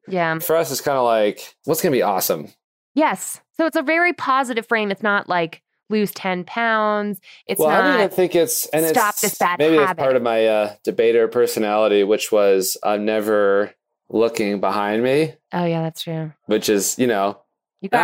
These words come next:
Speaker 1: guys,
Speaker 2: always the best
Speaker 1: I
Speaker 2: quality.
Speaker 1: married a personality test taker. He came home with his personality test and I was like, "You have to take this."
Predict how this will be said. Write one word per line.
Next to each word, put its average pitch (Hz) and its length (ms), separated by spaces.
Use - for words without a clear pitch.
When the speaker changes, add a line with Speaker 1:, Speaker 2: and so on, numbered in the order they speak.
Speaker 1:
guys, 139 40
Speaker 2:
always 147 240
the 131 100
best - 300
Speaker 1:
I 285 80
Speaker 2:
quality. 320 220
Speaker 1:
married 370 180
a 392 40
personality 269 760
test - 540
taker. 196 580
He 247 140
came 381 320
home 277 340
with 277 140
his 254 140
personality 214 560
test 190 320
and 190 40
I - 20
was 196 100
like, 202 180
"You 226 140
have 220 140
to 220 100
take 190 220
this." 175 280